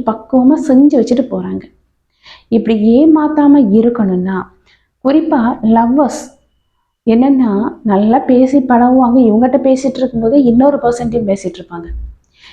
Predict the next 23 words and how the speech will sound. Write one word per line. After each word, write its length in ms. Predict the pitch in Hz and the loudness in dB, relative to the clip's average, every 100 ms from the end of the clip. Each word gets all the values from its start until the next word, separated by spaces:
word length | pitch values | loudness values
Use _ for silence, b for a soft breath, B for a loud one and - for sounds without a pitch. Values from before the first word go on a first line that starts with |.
| b | b
இவங்க 380 | 202 247 311 370 | 0 2 4 4
நினைப்பாங்க, 500 | 330 330 330 320 294 240 | 4 4 2 2 2 2
இவங்க 400 | 208 202 202 254 | 0 0 2 2
நம்மகிட்ட 440 | 294 214 220 233 240 | 2 0 -2 -2 -2
தான் 180 | 285 277 | 0 2
உண்மையா 400 | 247 269 285 269 | 4 2 2 -2
இருக்காங்க, 440 | 247 226 214 247 240 220 | -6 -8 -6 -8 -6 -2
அன்பா 260 | 247 269 | 0 0
இருக்காங்க 460 | 262 247 233 226 226 | -2 -4 -8 -8 -8
அப்படின்னு 200 | 202 208 | -8 -10
சொல்லி. 320 | 196 180 - _ b b b b | -12 -16 -18 _ b b b b
ஆனா 380 | - 214 269 269 202 196 226 - - | -6 -2 0 0 0 -2 -2 -6 -10
அவங்க 400 | - 208 220 262 | -4 0 2 2
இவங்களுக்கு 500 | 302 254 269 285 269 | 2 4 4 2 2
தெரியாம 360 | 226 233 226 277 | 0 0 0 2
இன்னொருத்தங்கிட்ட 640 | 226 240 294 277 269 254 220 | 4 4 2 0 -2 -2 -4
பேசுவாங்க. 440 | 208 - 190 185 - _ _ _ _ _ _ - | -8 -8 -12 -12 -20 _ _ _ _ _ _ -4
இதை 220 | 240 240 | -2 0
கண்டுபிடிக்கணும்னா 960 | 240 269 220 311 262 240 220 196 226 240 - | 2 2 2 2 0 2 2 2 0 -2 0
போனை 360 | 220 247 285 | 2 4 2
வாங்கி 280 | 262 233 233 | 2 0 0
பாருங்கன்னு 560 | 233 202 196 196 190 185 | -2 -2 -2 -4 -4 -6
சொல்லுவேன். 360 | 185 180 - | -10 -12 -16